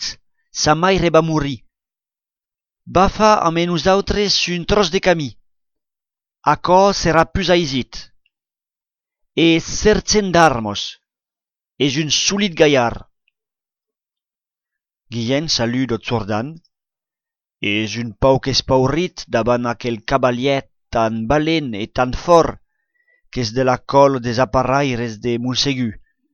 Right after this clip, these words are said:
"Guillén", ditz aqueste,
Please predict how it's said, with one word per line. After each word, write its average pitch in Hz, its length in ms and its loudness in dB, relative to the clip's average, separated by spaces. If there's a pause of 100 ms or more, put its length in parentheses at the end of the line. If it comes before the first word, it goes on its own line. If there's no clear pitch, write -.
(1500)
"Guillén", 143 420 2 (840)
ditz 107 260 -10
aqueste, 110 580 -8